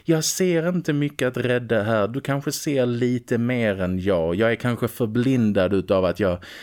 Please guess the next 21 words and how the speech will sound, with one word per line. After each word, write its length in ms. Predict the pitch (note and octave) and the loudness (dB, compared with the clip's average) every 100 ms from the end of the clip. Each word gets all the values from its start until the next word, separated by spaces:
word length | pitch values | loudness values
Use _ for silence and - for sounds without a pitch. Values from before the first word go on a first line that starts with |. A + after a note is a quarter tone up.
| - - | -20 -4
jag 140 | A#2 | -4
förväntar 580 | - A2 B2 A#2 G2+ A2+ | 0 0 2 2 2 2
mig 280 | G#2+ G2 F#2+ | 2 2 0
de 160 | G#2+ G2+ | 0 2
här 180 | G2+ | 0
figurerna 640 | F#2+ G#2+ G#2 G2+ F#2 F2+ F2+ | -2 -2 2 2 2 0 0
som 140 | F#2+ | 0
jag 140 | F2+ E2+ | -2 -2
tycker 220 | F#2 F#2 | -2 0
om 340 | G#2 F#2+ E2 | 2 0 0
och 100 | F2 | -4
ser 280 | - G2+ F2 | -2 -2 0
någonting 420 | F#2 F2 F2 F2+ | -2 -2 -2 -4
helt 420 | F2 G#2 E2+ E2 | -2 -2 -2 -4
annat. 500 | C#2+ F2+ F2+ D#2 D2+ | -4 -4 -4 -4 -4
Och 80 | F#2+ | -4
det 100 | G2+ | -2
ger 280 | F#2+ G2+ F#2 | 0 0 0
bara 320 | F2 F2+ E2 - | 0 -2 -2 -4
bitter 380 | F2+ - - D2 | -6 -6 -10 -8
smak. 720 | - G2+ G2+ D#2 D2+ - | -6 -2 -2 -2 -8 -16